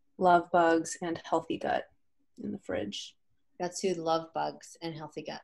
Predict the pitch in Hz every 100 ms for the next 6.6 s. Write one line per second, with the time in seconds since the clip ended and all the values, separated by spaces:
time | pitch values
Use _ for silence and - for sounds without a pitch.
0 | - 190 180 - - - - - 208 202
1 | 196 - - - 214 220 254 262 - 208
2 | 190 196 202 202 190 185 175 165 143 143
3 | 165 294 - _ _ _ _ _ _ _
4 | - - 214 214 269 233 214 185 185 190
5 | 196 185 175 175 180 180 180 170 - -
6 | 170 - 165 160 226 233